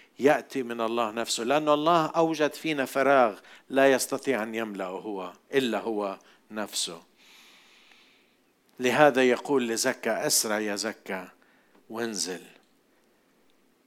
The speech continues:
زكا أراد أن يرى يسوع من بعيد، وما عمره حلم إنه يسوع ممكن يقرب عليه ويعرفه باسمه ويجي لبيته. يعني بجوز يفكر إنه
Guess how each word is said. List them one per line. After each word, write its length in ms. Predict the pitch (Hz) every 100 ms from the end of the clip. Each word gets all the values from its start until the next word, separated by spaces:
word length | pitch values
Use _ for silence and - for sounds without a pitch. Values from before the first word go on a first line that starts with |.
| _
زكا 640 | - 185 185 180 175 170 147
أراد 260 | 160 160
أن 200 | 147 147
يرى 460 | 151 156 139 139 135
يسوع 340 | 123 - 139
من 220 | 123 117
بعيد، 380 | 107 101 107 82 - - _ _ _ _ _ _ _ _ _ _ _
وما 180 | 123 151
عمره 300 | 196 247 220
حلم 580 | 170 - 226 220 147 147 - _ -
إنه 160 | 147 135
يسوع 400 | 131 123 - 143
ممكن 380 | 139 139 - 120
يقرب 380 | 123 131 123 107
عليه 240 | 120 120
ويعرفه 500 | 113 131 139 131 131
باسمه 360 | 123 139 - 123
ويجي 300 | 127 113 120
لبيته. 460 | 113 117 98 - - _ _ _ _ _ - - -
يعني 220 | 127 151
بجوز 440 | 151 175 196 -
يفكر 540 | 156 139 170 - 147 135
إنه 320 | 123 123 117